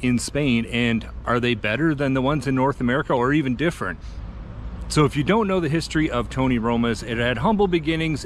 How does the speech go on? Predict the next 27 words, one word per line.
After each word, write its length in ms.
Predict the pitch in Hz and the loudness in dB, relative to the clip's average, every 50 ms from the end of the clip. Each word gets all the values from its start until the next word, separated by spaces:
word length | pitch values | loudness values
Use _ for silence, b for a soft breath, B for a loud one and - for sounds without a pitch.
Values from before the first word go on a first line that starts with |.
| - - | -8 -6
back 400 | - - 139 156 156 - - - | -4 -2 0 0 -2 -2 -4 -4
in 240 | 147 139 135 127 | -2 0 2 2
Miami 680 | 120 123 127 127 127 127 131 143 143 143 139 139 139 - | 2 2 2 2 2 2 2 2 0 0 0 0 0 0
in 220 | 117 113 113 113 | 0 0 2 2
nineteen 460 | 127 147 156 160 151 - 147 143 135 117 | 2 2 0 0 0 0 0 0 0 0
seventy-two, 680 | - 131 127 120 127 123 117 - - 127 123 120 113 | 0 0 0 0 0 0 0 -2 -2 -2 0 0 -2
serving, 340 | - - 131 123 120 117 107 | -2 0 0 0 2 0 0
like, 200 | 98 95 - - | -2 -4 -6 -4
steaks, 340 | - 143 135 131 117 - | -2 0 0 0 0 -2
burgers. 540 | - - 120 120 120 113 120 117 117 110 - - B B B B B B B | -4 -2 0 0 2 2 2 0 0 -2 -4 -8 B B B B B B B
It 40 | B | B
was 60 | 143 131 | -2 2
kinda 220 | - 214 202 180 | 2 2 4 4
like 180 | 175 165 - 160 | 2 2 0 0
a 40 | |
little 200 | 151 147 156 151 | 0 2 2 0
grill. 440 | 131 - 131 135 131 135 131 131 131 | 0 0 0 2 4 4 4 2 2
And 200 | - 120 120 127 | 0 -2 -2 0
then 160 | 147 151 147 | 0 0 -2
through 180 | - - 175 165 | 0 0 2 2
the 200 | 143 143 147 156 | 2 2 2 0
eighties 320 | 190 214 208 208 175 139 | 2 2 2 2 0 0
and 140 | 160 139 135 | 0 0 0
nineties, 420 | 139 143 147 156 147 151 147 127 117 | 0 0 0 0 0 0 0 0 -2
it 140 | 120 - - | -6 -6 -4
absolutely 800 | - 160 170 - - - 147 143 143 143 131 131 123 127 113 | -2 -2 -2 -2 0 0 2 2 2 2 0 0 -2 -2 -2
exploded. 680 | 117 107 - - - - 127 143 143 143 139 139 139 135 | -4 -6 -6 -6 -4 0 2 4 4 4 4 2 0 -2